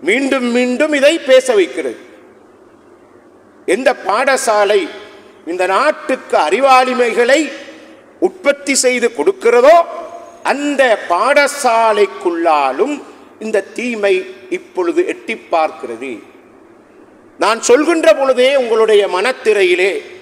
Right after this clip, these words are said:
நான் என்ன சொல்ல போகிறேன் என்பது உங்களுக்கு விளங்கியிருக்கும். அதுதான் இந்த போதைப் பொருள் பாவனை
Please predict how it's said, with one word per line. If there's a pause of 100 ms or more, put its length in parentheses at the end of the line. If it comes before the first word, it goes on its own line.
(180)
நான்
என்ன
சொல்ல
போகிறேன்
என்பது
உங்களுக்கு
விளங்கியிருக்கும். (1300)
அதுதான் (1080)
இந்த (540)
போதைப்
பொருள் (360)
பாவனை